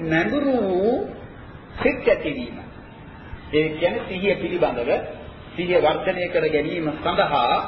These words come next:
හැමතිස්සෙම ඒ පැත්තට බර වෙච්ච සිතින් යුක්ත වීම. තදදිමුත්තතා, තං අදිමුත්තතා. අදිමුක්ති කියලා කියන්නේ අදහස් කියන එක. තං එයට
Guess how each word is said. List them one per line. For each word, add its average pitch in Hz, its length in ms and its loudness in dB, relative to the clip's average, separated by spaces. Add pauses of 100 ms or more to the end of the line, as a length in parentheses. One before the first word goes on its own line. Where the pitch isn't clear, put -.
(340)
හැමතිස්සෙම 156 920 0 (760)
ඒ 170 220 4
පැත්තට 139 560 -2
බර 135 260 0
වෙච්ච 175 340 -2 (200)
සිතින් 185 360 -8
යුක්ත 160 340 -2
වීම. 160 300 0 (1160)
තදදිමුත්තතා, 156 1160 0
තං 156 260 0 (160)
අදිමුත්තතා. 196 880 0
අදිමුක්ති 190 640 -4
කියලා 190 300 4
කියන්නේ 202 340 0
අදහස් 156 420 0
කියන - 220 -12
එක. - 120 -14 (1080)
තං - 240 4 (360)
එයට 170 380 2